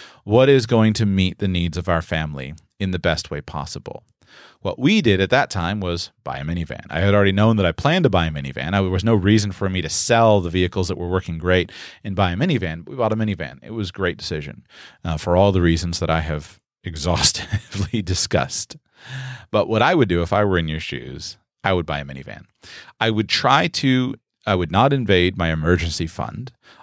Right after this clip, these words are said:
unless I found a screaming deal after I analyzed the market, uh, and I would not take out debt. So I would use the insurance payment. I would seriously consider using other funds,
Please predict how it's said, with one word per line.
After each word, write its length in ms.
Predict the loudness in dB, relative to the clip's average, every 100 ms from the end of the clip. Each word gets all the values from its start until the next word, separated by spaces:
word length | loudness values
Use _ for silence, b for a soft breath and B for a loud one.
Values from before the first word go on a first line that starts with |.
| b
unless 340 | 0 2 4
I 80 | 2
found 280 | 2 0 0
a 60 | 0
screaming 600 | -4 -4 -2 2 2 2
deal 420 | -2 -4 -6 -8
after 340 | -6 -4 0 -2
I 40 |
analyzed 500 | 0 -2 -2 -2 -4
the 60 | -8
market, 520 | -6 -6 -6 -8 -10 B B B B B
uh, 220 | -6 -6
and 160 | 0 2
I 80 | 2
would 200 | 2 2
not 320 | 2 0 -6 _ -6
take 200 | -2 0
out 180 | 0 2
debt. 260 | 0 0 _ -6
So 120 | -2
I 40 |
would 140 | 0 2
use 240 | 2 4
the 120 | 2
insurance 460 | -2 -2 -4 -4 -6
payment. 460 | -6 -6 -8 -12 -18 B B B B
I 160 | 0
would 240 | 2 2 2
seriously 720 | -2 2 4 4 4 0 -4
consider 1000 | -2 -6 -4 0 2 4 2 0 -4 -12 _ _
using 420 | -8 -2 0 0 0
other 280 | 2 2 -2
funds, 580 | -4 -8 -8 -16 -18